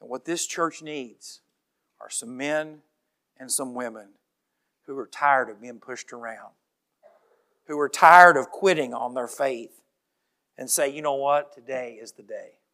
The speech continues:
Our family is not going to be the same." I'm willing to have that hard conversation with my teenager. I'm willing to have that hard conversation with my spouse. I'm willing to continue to pray for my prodigal adult child,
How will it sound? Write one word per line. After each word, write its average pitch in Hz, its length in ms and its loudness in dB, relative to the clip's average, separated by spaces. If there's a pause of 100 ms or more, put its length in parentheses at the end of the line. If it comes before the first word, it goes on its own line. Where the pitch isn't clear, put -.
(800)
Our 147 160 4
family 139 400 -2
is 110 140 -14
not 135 320 -6
going 135 260 -10
to 120 60 -14
be 127 160 -10
the 120 120 -18
same." 113 420 -12 (640)
I'm 180 220 10
willing 175 220 6
to 139 60 4
have 160 240 8
that 139 160 4
hard 143 380 6
conversation 139 680 0
with 123 120 -10
my 127 180 -8
teenager. 120 600 -20 (640)
I'm 185 160 10
willing 196 180 8
to 170 60 6
have 175 180 8
that 151 180 6
hard 160 340 10
conversation 147 680 0
with 123 120 -14
my 131 200 -6
spouse. 117 720 -8 (600)
I'm 208 180 12
willing 208 240 8
to 175 100 4
continue 175 460 -2
to 147 80 -2
pray 165 340 2
for 139 160 -4
my 135 220 4
prodigal 135 580 4
adult 135 320 2
child, 135 480 4